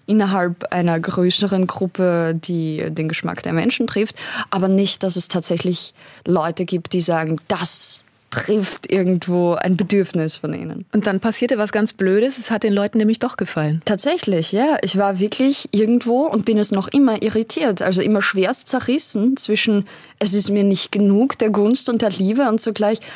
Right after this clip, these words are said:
Speaker 1: wie, wie, wieso behagt euch das? Spricht das nicht schon wieder gegen meine Kunst, wenn euch das gefällt? Es ist wirklich schwierig.
Speaker 2: Was für Reaktionen gab's da vom Publikum?
Speaker 1: Ach, ähm, anfangs gab's alles. Es auch, auch mittlerweile, also gibt's ja immer wieder Menschen, die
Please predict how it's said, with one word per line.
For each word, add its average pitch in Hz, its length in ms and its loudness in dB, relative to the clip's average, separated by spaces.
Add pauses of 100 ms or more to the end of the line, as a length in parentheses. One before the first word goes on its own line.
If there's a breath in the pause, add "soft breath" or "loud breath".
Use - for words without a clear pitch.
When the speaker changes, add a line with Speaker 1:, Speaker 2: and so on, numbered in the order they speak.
(280 loud breath)
Speaker 1:
wie, 214 180 0
wie, 202 280 0
wieso 208 540 2
behagt 220 500 -2
euch 185 160 0
das? 175 180 0
Spricht - 320 -2
das 226 140 2
nicht 233 180 0
schon 220 160 0
wieder 196 120 0
gegen 226 420 2
meine 254 240 2
Kunst, 247 560 0
wenn 202 180 0
euch 226 380 -2
das 247 200 -2
gefällt? 240 300 -2 (260 loud breath)
Es - 180 -2
ist 196 220 0
wirklich 185 300 -2
schwierig. 170 400 -8 (280 loud breath)
Speaker 2:
Was 208 160 -2
für 220 140 2
Reaktionen 190 600 2
gab's 208 300 0
da 233 80 -2
vom 233 240 2
Publikum? 233 480 -2 (1200 loud breath)
Speaker 1:
Ach, - 340 -4
ähm, 170 440 2
anfangs 175 580 0
gab's - 500 -2
alles. 165 560 0
Es - 260 -2
auch, 165 240 -2
auch - 180 -6
mittlerweile, 175 920 2
also 175 180 0
gibt's 170 220 -2
ja 180 80 0
immer 185 300 2
wieder 196 340 2
Menschen, 185 720 2
die 185 260 2